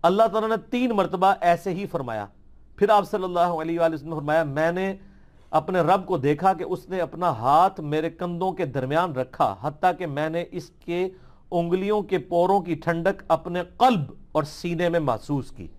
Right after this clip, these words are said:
यानी ये, इस, ये हाथ जैसा कि उसकी शान के लायक है, दोनों शानों के दरमियान रखा, तो मैंने अपने सीने में अपने रब के हाथ की ठंडक महसूस की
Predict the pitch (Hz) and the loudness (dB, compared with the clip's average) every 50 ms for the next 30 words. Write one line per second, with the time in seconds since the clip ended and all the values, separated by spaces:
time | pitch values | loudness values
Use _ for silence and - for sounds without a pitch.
0 | - - - - - - - - - - - - - 185 202 226 240 240 233 240 | -18 -18 -16 -16 -16 -18 -20 -20 -20 -18 -10 -2 0 0 0 2 4 4 4 4
1 | 226 240 185 - - - 175 196 208 180 180 190 208 165 143 196 208 202 240 233 | 4 0 -4 -8 -10 -2 0 2 4 6 6 6 4 4 2 0 2 2 0 0
2 | 190 202 185 - - 175 - 170 143 139 127 - 135 113 107 101 98 - - - | 0 -2 -4 -4 -10 -12 -8 -6 -6 -6 -8 -10 -10 -10 -10 -10 -10 -12 -16 -20
3 | - - 123 113 113 175 196 214 208 208 202 - - 175 156 160 175 165 175 156 | -20 -20 -20 -4 0 2 2 2 2 2 0 0 2 0 2 2 0 -2 -2 -4
4 | 139 131 135 147 160 165 151 139 127 - 175 156 127 - - _ _ _ _ - | -4 -4 -2 0 0 0 0 -4 -2 0 0 0 0 -2 -6 _ _ _ _ -20
5 | - - - 151 151 165 165 175 165 160 175 165 - - 160 165 175 175 160 170 | -14 -10 -6 -2 0 0 0 0 -2 -2 -6 -8 -8 -8 -6 -4 -4 -2 -2 -2
6 | 160 135 - 143 156 139 143 151 147 - 165 139 127 131 139 - - - 151 - | -2 -4 -4 -4 0 0 0 0 0 -2 -2 0 0 0 0 -2 -6 -12 -16 -16
7 | - - - - 151 147 156 170 - 135 135 127 127 - 170 196 190 - - 139 | -18 -14 -10 -8 -4 -4 -4 -4 -4 -6 -8 -8 -6 -6 -6 -6 -6 -6 -8 -8
8 | 135 135 | -8 -8